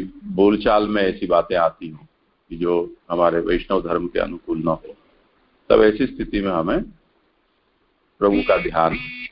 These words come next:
बनाए रखना चाहिए। उसके बाद शुद्धि के विषय में बासठवीं कारिका में ये समझाया कि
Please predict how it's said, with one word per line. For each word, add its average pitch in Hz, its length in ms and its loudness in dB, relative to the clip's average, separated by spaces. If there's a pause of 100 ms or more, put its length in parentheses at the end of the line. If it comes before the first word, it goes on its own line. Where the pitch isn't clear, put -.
(180)
बनाए 85 340 2
रखना 76 320 -6
चाहिए। 76 260 -12 (3500)
उसके 139 240 2
बाद 135 380 2 (1040)
शुद्धि 120 380 0
के 135 140 2
विषय 101 300 2
में 90 300 -2 (1400)
बासठवीं 101 560 0
कारिका 87 440 0
में 85 120 -2
ये 80 120 -2
समझाया 82 480 -4 (1600)
कि 92 360 0